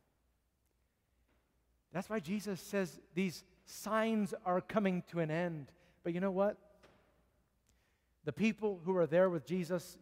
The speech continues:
you know what they preferred? They didn't want the authentic version of God's peace and presence.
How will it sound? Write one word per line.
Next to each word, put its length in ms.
you 100
know 140
what 180
they 120
preferred? 580
They 100
didn't 160
want 160
the 100
authentic 520
version 480
of 180
God's 300
peace 320
and 160
presence. 460